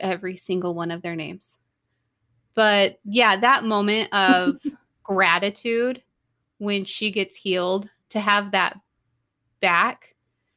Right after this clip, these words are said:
Speaker 2: Yeah.
Speaker 1: And I love how powerful she still is, even without it, before it happened. Like, she's
Speaker 2: Yeah.
Speaker 1: still very, "I'm going to take charge," because I think out of everyone, she probably knows the best of how to survive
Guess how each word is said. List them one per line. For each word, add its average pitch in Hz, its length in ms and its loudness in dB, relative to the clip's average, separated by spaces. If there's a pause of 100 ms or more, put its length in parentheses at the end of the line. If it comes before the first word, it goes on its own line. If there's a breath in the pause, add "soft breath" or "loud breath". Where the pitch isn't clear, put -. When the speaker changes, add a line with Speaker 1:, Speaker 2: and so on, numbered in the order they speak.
(140)
Speaker 2:
Yeah. 156 180 -2
Speaker 1:
And 214 100 0
I 233 60 4
love 349 260 4
how 330 220 4
powerful 208 580 2
she 196 180 -8
still 190 300 -6
is, 175 320 -6
even 190 280 -4
without 170 400 0
it, 190 160 -2
before 190 320 0
it 196 100 0
happened. 175 440 -4
Like, 185 140 -8
she's 233 320 -2
Speaker 2:
Yeah. 156 140 4
Speaker 1:
still 247 180 4
very, 208 520 2
"I'm 208 140 0
going 254 240 0
to 220 80 0
take 208 300 -2
charge," 180 480 2 (420)
because 208 560 2 (120)
I 208 140 0
think 240 440 -4
out 247 160 4
of 220 80 0
everyone, 190 640 2
she - 200 -6
probably 277 680 0
knows 190 400 0
the 185 100 -6
best 185 640 -2
of 175 400 0 (840)
how 208 280 2
to 233 180 -4
survive 175 1040 2